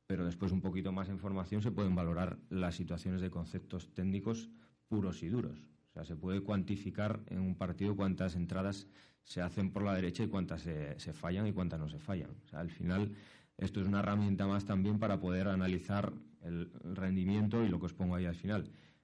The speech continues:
contextualizar un poco las necesidades y la profundidad en la, en la que, en la que se quiere, en la que se quiere desarrollar, ¿no? Esto aquí es un ejemplo de, de un equipo A C B que,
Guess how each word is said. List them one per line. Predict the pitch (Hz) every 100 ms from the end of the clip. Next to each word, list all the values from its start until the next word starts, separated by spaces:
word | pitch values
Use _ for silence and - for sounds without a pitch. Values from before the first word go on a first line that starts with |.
| _ -
contextualizar | 101 92 95 - 90 87 98
un | 98
poco | 98 95
las | 101 98
necesidades | 98 98 92 104
y | 113
la | -
profundidad | 95 - 95 87 87 92 101
en |
la, | 98 85 -
en | 87
la | 82 80
que, | - 80 76 71 67 67 _ _ _ _ _ _ -
en | 82
la | 82
que | 82 87
se | 85
quiere, | 78 92 87 85 - 95
en | 90
la | 82
que | 82
se | 80
quiere | 85
desarrollar, | 82 80 76 71 71 64
¿no? | 64 - - _ _ _ _ _ _ _ _ _ _ _ _ _ _ _ _ _ _ -
Esto | 113 113
aquí | 120
es | 123
un | 123
ejemplo | 120 120 113 113 113
de, | 110 110 104
de | 107
un | 104
equipo | 101 104 104 101
A |
C | 98 107
B | 131 143 160 - - _ _ _
que, | - 98 95 90 87 87 80 76 71 73